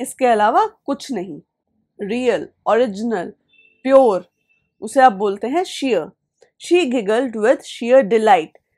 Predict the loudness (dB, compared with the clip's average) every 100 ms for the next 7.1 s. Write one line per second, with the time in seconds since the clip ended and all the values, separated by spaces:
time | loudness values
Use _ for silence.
0 | _ _ _ _ _ _ _ -2 -2 -2
1 | -4 -2 -2 0 0 0 _ _ 2 4
2 | 4 4 2 2 -2 -4 -20 -20 _ _
3 | _ _ _ -8 -4 -2 -2 -4 -6 -4
4 | -4 -4 -8 -8 -6 -6 -10 _ _ _
5 | _ 4 4 0 -4 -4 -8 -10 -12 -4
6 | -2 -2 -4 -12 _ _ _ _ -4 -4
7 | -8